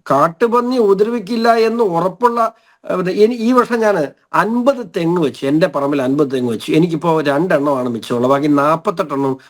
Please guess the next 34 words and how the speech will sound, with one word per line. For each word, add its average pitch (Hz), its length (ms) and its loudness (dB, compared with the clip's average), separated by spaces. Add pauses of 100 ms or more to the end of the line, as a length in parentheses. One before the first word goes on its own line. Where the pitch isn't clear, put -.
(120)
പന്നി 147 200 4
കുത്തി 139 220 0
കളഞ്ഞു. 107 180 -8 (480)
ഈ 175 100 6
മലയോര 226 480 2
മേഖലയിലുള്ള 233 1000 2
ഈ 190 240 -6 (100)
കർഷകരുടെയും 220 800 0
അവരുടെ 185 300 0
മക്കളുമൊക്കെ 180 800 -2 (320)
ഈ 147 60 4
നാട് 180 420 2
വിട്ടു 233 200 -2
പോകുന്നതിന് 220 420 2
ഒരു 208 60 4
പ്രധാനപ്പെട്ട 202 680 0
കാര്യം, 185 440 0 (220)
അവർക്ക്, 214 400 -2
കുടിയേറ്റ 208 460 2
കർഷകർക്ക് 202 800 0
അവരുടെ 170 360 -2
മേഖലയിൽ 185 560 0 (460)
കൃഷി 160 300 0
ചെയ്ത് 233 300 2
കഴിയാൻ 190 280 2
കഴിയുന്നില്ല. 170 560 0 (420)
അവർക്ക് 202 500 -2
കൃഷി 185 220 0
ഉപേക്ഷിച്ച് 220 560 4
അവർ 196 340 2
ആ 208 80 2
നാട് 196 340 2
വിട്ടു 233 200 -4
പോവാൻ, 196 380 2